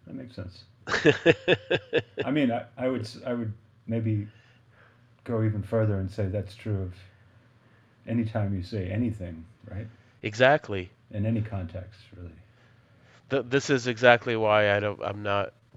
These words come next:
Speaker 2: I'm not stressing about any of it. And, uh, you know, I,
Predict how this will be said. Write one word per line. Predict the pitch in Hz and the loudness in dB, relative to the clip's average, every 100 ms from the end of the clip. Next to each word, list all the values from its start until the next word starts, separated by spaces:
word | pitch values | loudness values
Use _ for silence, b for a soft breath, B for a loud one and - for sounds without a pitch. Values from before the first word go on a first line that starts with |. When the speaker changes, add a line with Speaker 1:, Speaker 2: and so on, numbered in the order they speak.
| - | -10
Speaker 2:
I'm | - 107 | -6 -4
not | 110 98 | -2 -2
stressing | - 117 107 - 104 | -2 -2 -2 -2 -8
about | 98 95 92 | -2 -2 -2
any | 98 101 | -4 -6
of | 95 90 | -6 -6
it. | 92 92 _ _ | -8 -8 _ _
And, | 101 95 90 87 | -10 -10 -12 -14
uh, | 85 85 82 - | -14 -14 -18 -20
you | - - | -20 -18
know, | - - - - | -18 -18 -20 -16
I, | 95 95 | -14 -14